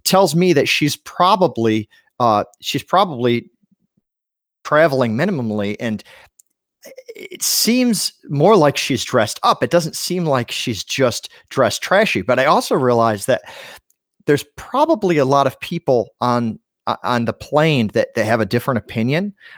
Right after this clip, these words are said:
on what lewd would be, and that maybe she is exposing, uh, you know, more than they're comfortable with. But this is, it, it, I, I got into an argument with my wife about this earlier today, and, and I said, I,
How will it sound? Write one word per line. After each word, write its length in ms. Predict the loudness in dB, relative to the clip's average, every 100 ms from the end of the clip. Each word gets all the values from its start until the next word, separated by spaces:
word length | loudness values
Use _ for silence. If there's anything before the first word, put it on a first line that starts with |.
| -4
on 180 | -2 2
what 180 | 2 0
lewd 320 | 0 2 2
would 220 | 0 -2
be, 340 | 0 0 0 -2
and 140 | 0 0
that 120 | 0
maybe 280 | -2 0 -2
she 320 | -2 -2 0
is 340 | 2 2 0 -6 -6
exposing, 840 | -4 -4 2 2 2 0 -2 -6 _ _ _ _ -4
uh, 300 | 2 2 0 -4 _ _ _ _ _ _
you 80 | 2
know, 80 | 2
more 220 | 4 4
than 120 | 4 0
they're 80 | -2
comfortable 400 | 0 -2 0 0
with. 180 | 0 -2
But 120 | -4
this 180 | -4 -2
is, 120 | -4 -6 -18 -18 -16 -16 -18 -6
it, 140 | 2
it, 240 | 2 0 -6
I, 80 | -2 4
I 80 |
got 80 | 4
into 140 | 6 6
an 40 |
argument 340 | 6 4 2 -2
with 40 |
my 80 | 0
wife 260 | 0 0 0
about 260 | -4 -4
this 160 | -4 -4
earlier 260 | -4 -4
today, 380 | -6 -6 -6 -6 -6
and, 200 | -8 -6
and 100 | -4
I 60 | -4
said, 400 | 0 2 0 0
I, 100 | -2